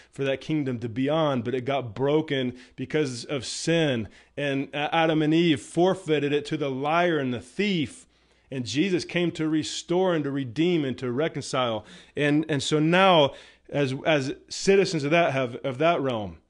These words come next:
ambassadors on this earth, he calls us a royal priesthood. Kings and priests, it says. We're not kings of an earthly kingdom. We're here to demonstrate and to,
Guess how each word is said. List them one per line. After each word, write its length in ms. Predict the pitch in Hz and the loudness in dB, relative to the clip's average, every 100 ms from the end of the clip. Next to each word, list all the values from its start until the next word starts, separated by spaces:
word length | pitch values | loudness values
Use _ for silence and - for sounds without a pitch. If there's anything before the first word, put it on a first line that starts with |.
| _ _ _ _ - | _ _ _ _ -6
ambassadors 720 | 139 110 156 180 185 160 139 | -4 0 4 4 4 0 0
on 120 | 143 | 0
this 180 | 147 - | 0 0
earth, 260 | 175 165 147 - | 2 2 -2 -10
he 100 | - | -6
calls 280 | 156 180 185 | -2 2 2
us 160 | 175 175 | 2 0
a 80 | 156 | -2
royal 640 | 135 165 185 165 127 - - _ | 0 2 2 2 0 -4 -18 _
priesthood. 640 | - 175 175 - 131 95 - _ _ _ _ _ _ _ _ _ _ | 0 2 2 -2 -4 -4 -12 _ _ _ _ _ _ _ _ _ _
Kings 420 | - 180 180 135 117 | -4 2 2 2 -2
and 140 | 107 | -8
priests, 480 | - 175 147 113 123 | 0 0 0 -4 -8
it 80 | 113 | -6
says. 500 | 123 110 92 78 - _ _ _ _ _ _ | -4 -4 -6 -10 -20 _ _ _ _ _ _
We're 200 | 131 135 | -4 0
not 420 | 156 170 180 - - _ | 2 2 2 -2 -16 _
kings 320 | - 170 170 147 | -4 0 2 0
of 100 | 143 | -2
an 100 | 139 | 0
earthly 340 | 160 156 127 123 | 2 2 0 -4
kingdom. 480 | 165 160 135 123 | 0 0 0 -2
We're 120 | 117 113 | -2 -2
here 220 | 147 156 | 0 0
to 100 | 120 | -2
demonstrate 880 | 104 147 156 143 - 131 123 127 - _ | -2 -2 0 -2 -4 -2 -2 -4 -12 _
and 180 | 135 143 | -8 -6
to, 380 | 143 139 127 127 | -4 -2 -2 -6